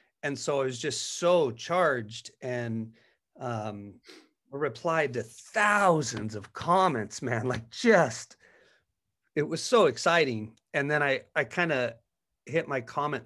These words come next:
threshold. And so every now and then when I check, like, all the notifications, I'll see a new, um,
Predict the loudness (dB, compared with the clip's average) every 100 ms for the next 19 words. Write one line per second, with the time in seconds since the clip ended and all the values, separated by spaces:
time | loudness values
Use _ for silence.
0 | _ -6 0 0 0 0 0 2 -2 -6
1 | -16 _ _ _ _ _ _ -10 -8 -4
2 | 0 2 2 0 -8 _ _ _ _ _
3 | 2 2 4 4 4 2 0 0 -2 -4
4 | 2 2 2 0 0 0 0 2 0 -2
5 | -6 _ _ _ -4 -2 -2 -4 -4 -4
6 | -4 -4 -6 -10 _ _ _ -2 -2 -2
7 | -2 -2 0 -2 -2 -2 -2 -4 -2 0
8 | 0 0 -4